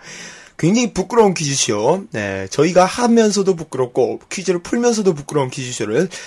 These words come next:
어, 저희는 지향하고 있는데, 어, 거기에 딱 맞춰서 또 굴러가는 것 같아서 굉장히 다행이라는 생각이 <laughs> 듭니다.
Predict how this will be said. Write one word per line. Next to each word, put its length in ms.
어, 220
저희는 280
지향하고 480
있는데, 320
어, 520
거기에 380
딱 200
맞춰서 840
또 200
굴러가는 440
것 60
같아서 440
굉장히 460
다행이라는 540
생각이 440
<laughs> 140
듭니다. 540